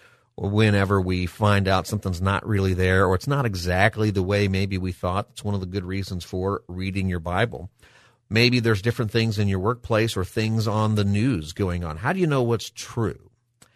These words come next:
in a world where there is a lot of disinformation, where there's a lot of political spin, where we really have a hard time calling something a lie if it's kind of partially, kind of, sort of, from a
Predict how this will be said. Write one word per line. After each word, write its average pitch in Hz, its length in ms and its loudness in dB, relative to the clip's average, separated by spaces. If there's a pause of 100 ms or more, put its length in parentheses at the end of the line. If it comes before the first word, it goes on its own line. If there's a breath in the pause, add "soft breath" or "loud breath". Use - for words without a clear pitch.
(160 soft breath)
in 95 100 0
a 101 80 4
world 120 320 4
where 104 140 2
there 104 160 4
is 143 180 4
a 123 60 0
lot 87 220 0
of 85 100 -8
disinformation, 85 880 -8
where 95 160 -2
there's 104 260 0
a 123 60 2
lot 147 240 2
of 156 120 -6
political 131 520 0
spin, 113 560 2 (240)
where 104 420 2
we 110 600 0 (180)
really 131 460 0
have 127 180 2
a 113 60 2
hard 113 240 0
time 110 260 0
calling 107 320 0
something 101 440 -2
a 87 80 -2
lie 95 560 0 (640 soft breath)
if 104 240 0
it's 101 220 2
kind 113 340 -2
of 98 100 -2
partially, 101 760 4
kind 107 280 -4
of, 90 80 -2
sort 101 300 0
of, 95 100 0
from 95 180 -2
a 90 80 -4